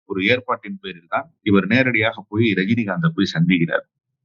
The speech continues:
ரஜினிகாந்தை சந்தித்து விட்டு வந்ததற்கு பிறகுதான் பெரியார் மீதான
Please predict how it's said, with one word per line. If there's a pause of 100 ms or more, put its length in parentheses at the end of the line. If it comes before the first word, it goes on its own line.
(260)
ரஜினிகாந்தை
சந்தித்து
விட்டு
வந்ததற்கு
பிறகுதான்
பெரியார்
மீதான